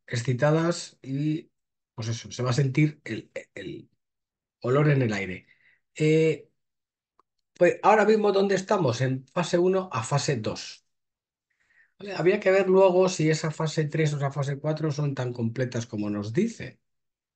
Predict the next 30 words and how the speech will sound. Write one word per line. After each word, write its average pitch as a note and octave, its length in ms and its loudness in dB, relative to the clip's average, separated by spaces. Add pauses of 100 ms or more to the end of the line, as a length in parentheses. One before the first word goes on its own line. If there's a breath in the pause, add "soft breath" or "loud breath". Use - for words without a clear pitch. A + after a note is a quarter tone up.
(640 loud breath)
Que D3 100 2
yo G3+ 240 2
cada B2+ 220 -4
vez D#3+ 180 -2
lo C3 160 -4
tengo D#3 240 2
menos C#3 300 -2
claro. A2+ 180 -4
Me C#3 80 0
da F3 80 0
un F#3 140 -2
poco F3+ 160 0
sensación D#3 640 2
de C#3+ 120 -2
que B2+ 180 -2
van C#3 180 0
a D#3+ 40 2
incitar, D#3+ 460 -2 (1600)
pero C3 180 -2
va D3+ 80 0
a - 40 2
durar D#3 260 0
menos F3 560 -2 (140)
de A#2 220 -4
lo G#2 100 -4
que - 120 -12
parece. - 420 -14 (200)
Así - 180 -6
que A#2 80 -4
estamos D#3 520 0